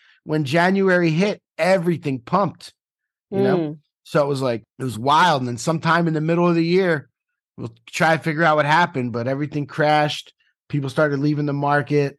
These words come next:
Speaker 1: Exchanges were collapsing. Cryptocurrency was collapsing. N F T prices were collapsing.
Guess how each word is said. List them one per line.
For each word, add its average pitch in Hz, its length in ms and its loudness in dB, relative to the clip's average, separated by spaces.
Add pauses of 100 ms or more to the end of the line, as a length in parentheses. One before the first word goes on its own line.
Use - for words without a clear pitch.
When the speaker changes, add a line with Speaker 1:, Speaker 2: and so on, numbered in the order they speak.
(140)
Speaker 1:
Exchanges 170 680 2
were 156 140 -2
collapsing. 143 680 0
Cryptocurrency 151 840 0
was 123 140 -4
collapsing. 120 800 -4 (340)
N 104 140 -8
F 92 100 -10
T 214 180 2
prices 151 480 0
were 123 120 -8
collapsing. 107 680 -8